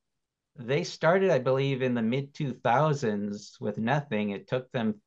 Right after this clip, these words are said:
three elections, I think, to win a seat, but they finally got official party status, uh, last year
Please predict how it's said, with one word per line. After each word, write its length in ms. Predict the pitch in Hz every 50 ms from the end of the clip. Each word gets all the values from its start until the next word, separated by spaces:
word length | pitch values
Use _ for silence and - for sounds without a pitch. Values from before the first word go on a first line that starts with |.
| _ _
three 460 | 127 117 120 131 139 143 143 139 139
elections, 600 | 127 123 123 123 131 131 - - - 113 107 101
I 80 | 104 104
think, 300 | 101 - 113 107 101 -
to 100 | - 98
win 200 | 101 113 113 107
a 80 | 101 73
seat, 520 | - - - 120 120 120 135 143 139 - _ _ _ _ _ _ _ _ _ _ _ _ _ -
but 120 | 110 -
they 120 | - 127 120
finally 400 | - - 139 143 147 151 147 143
got 240 | 143 135 135 131 131
official 440 | 123 - - 135 127 - 131 120
party 400 | - - - 120 120 123 131 127
status, 840 | 120 - - - - 123 110 107 104 107 107 101 101 95 - - -
uh, 160 | 110 104 98
last 480 | 107 107 104 107 104 104 - - - -
year 400 | 123 127 117 104 101 107 -